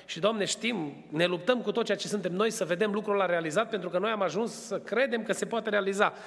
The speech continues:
chiar dacă nu avem nici informații și nu avem nici experiență, doar pe faptul, pe, pe faptul că noi îl acceptăm la nivelul minții, se întâmplă lucrul respectiv. Ei bine, ca și copii ai lui Dumnezeu, noi suntem chemați, cum spuneam deja,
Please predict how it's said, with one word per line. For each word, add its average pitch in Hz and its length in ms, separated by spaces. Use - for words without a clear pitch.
chiar 226 160
dacă 196 220
nu 185 120
avem 170 300
nici 226 220
informații 202 640
și - 160
nu 175 100
avem 165 220
nici 165 300
experiență, 185 840
doar 190 260
pe 202 120
faptul, 202 440
pe, 180 240
pe 175 80
faptul 202 300
că - 100
noi 196 220
îl 190 80
acceptăm 185 640
la 180 80
nivelul 165 380
minții, 165 520
se - 180
întâmplă 151 680
lucrul 147 460
respectiv. 143 640
Ei 202 100
bine, 247 480
ca 247 100
și 254 120
copii 220 240
ai 226 80
lui 220 100
Dumnezeu, 185 600
noi 196 140
suntem 214 240
chemați, 196 500
cum 196 120
spuneam 185 360
deja, 175 640